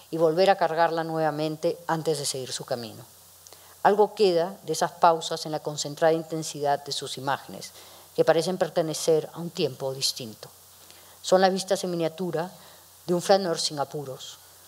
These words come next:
los registros de la vida moderna en una ciudad que aún no concretaba su modernidad. Las fotografías de Guren lo conducen de su exilio interior a un nuevo espacio y a un nuevo lugar de creación.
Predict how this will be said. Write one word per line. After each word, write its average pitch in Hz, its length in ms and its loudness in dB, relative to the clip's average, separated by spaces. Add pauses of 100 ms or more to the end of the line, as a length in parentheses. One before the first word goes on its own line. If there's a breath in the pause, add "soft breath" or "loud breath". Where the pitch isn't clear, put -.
(260 loud breath)
los 165 140 2
registros 185 580 0
de 180 80 0
la 151 80 6
vida 165 180 4
moderna 165 420 4
en 156 60 -4
una 165 160 -2
ciudad 147 340 2 (460)
que - 100 4
aún 151 200 4
no 151 100 2
concretaba 139 640 0
su - 140 -8
modernidad. 123 500 -8 (2250 loud breath)
Las 190 100 -2
fotografías 202 520 4
de 233 60 4
Guren 214 380 -2
lo 190 80 0
conducen 185 500 -4
de 185 80 -2
su - 120 -6
exilio 180 320 -4
interior 170 560 2
a 165 80 -8
un 165 100 -4
nuevo 175 140 4
espacio 175 680 0
y 165 60 -4
a 156 60 2
un 160 80 -6
nuevo 156 180 4
lugar 143 260 2
de 147 80 -4
creación. 131 480 -8